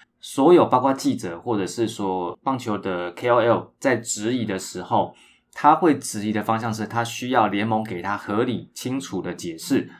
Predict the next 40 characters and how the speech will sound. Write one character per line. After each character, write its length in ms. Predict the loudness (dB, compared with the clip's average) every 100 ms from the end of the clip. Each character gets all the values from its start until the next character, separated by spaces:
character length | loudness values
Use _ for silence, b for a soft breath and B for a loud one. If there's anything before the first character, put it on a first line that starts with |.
| B
不 100 | -2
管 220 | 0 0
说 240 | -2 0 0
这 100 | 2
个 120 | 0
是 160 | 0 0
问 340 | 2 2 -2 B B 0
当 200 | 2 2
时 240 | -2 -2
的 100 | -2
会 140 | 0
长 240 | 0 -2 -2
吴 40 |
志 200 | 0 2
阳、 200 | 2 0
秘 80 | -4
书 160 | -2 -2
长 240 | -2 -6
冯 140 | -4
胜 160 | 2 2
贤， 260 | 2 -4 -4
或 140 | -4
者 60 | -4
是 160 | -4
说 180 | -6 -6
裁 200 | -4 -4
判 120 | -2
组 140 | -4 -6
的 60 |
组 180 | -8 -8
长， 260 | -2 -4 -4 b b _ _
他 160 | 4 4
并 180 | 4 0
不 140 | 2
会 140 | 2 0
去 420 | 0 2 2 -2 -10
质 300 | -2 2 4
疑 260 | 2 -4
选 260 | -6 0 2
手， 300 | 2 0 -2